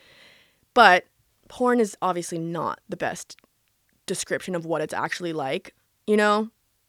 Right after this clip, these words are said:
And so if you watch that and that's your first kind of thing of what you know of, you're gonna think it's something crazy and different, and it's just not that, like, I don't know. It's not that intense and s-, like, no. Don't, I mean, I, don't watch porn.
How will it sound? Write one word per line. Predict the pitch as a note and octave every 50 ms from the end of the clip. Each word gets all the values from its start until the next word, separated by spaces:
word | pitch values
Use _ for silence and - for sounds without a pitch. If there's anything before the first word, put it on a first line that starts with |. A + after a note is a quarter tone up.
| _ -
And | G3+ G3 F#3+
so | G3 F3+
if | F3+ F3
you | F#3 F3+ E3+
watch | E3+ F3 F3+ F#3+ - -
that | F3+ E3 E3
and | B2 E3
that's | E3 E3 - -
your | E3+
first | - - E3+ D#3+ E3+ - -
kind | - - E3+ D#3+
of | D#3+
thing | - _ D#3+ D#3+ D#3 D3+ D3+
of | D3+ -
what | E3 D#3+ -
you | D#3+ D#3
know | D3+ D3 C3+ C#3 D3 D#3+
of, | F3 F#3+ G3+ G#3+ A3 - - - - - - - - - _ _ _ _ _ _ _ _ _ _ -
you're | A3 A3
gonna | A3 A#3 A3 G3+
think | - G#3+ G3 F3+ -
it's | F#3 - -
something | F#3+ E3+ E3 D3+ E3+ D#3+
crazy | - F3+ E3 D#3 D#3+ F3+ D3+ D#3
and | D3+ D#3+
different, | E3+ D3 - - - D#3 G2+ D#3+
and | F3+ F3
it's | - -
just | - - F#3+ - -
not | G3 F#3 E3+ E3+ - -
that, | F3 F3 - - -
like, | - - - - - _ _ _ _ _ _ _ _ _ _ _ _ _ _ _ _ _ _ _ _ _ _ _ _ _ _ _ _ -
I | F#3+ F3
don't | D#3 B2+
know. | G#2+ E2+ D2 - F3+ - _ _ _ _ _ -
It's | G#3 - -
not | G#3+ G#3 A3 A#3 - -
that | G3+ F3 F3+
intense | F#3 F3 - - G3 F3+ E3+ E3 -
and | E3 D#3+
s-, | - - - - - - -
like, | - C3+ E3+ -
no. | A3+ B3+ A3+ E3+ - - - - - - - - - - - - _ _ _ _ _
Don't, | - D#4 D4+ C#4+ A#3+
I | A#3+
mean, | A#3+ A3+ A3
I, | G#3
don't | G3+ - G#3 F#3+ F#3 E3
watch | E3 D#3+ - -
porn. | - - - - -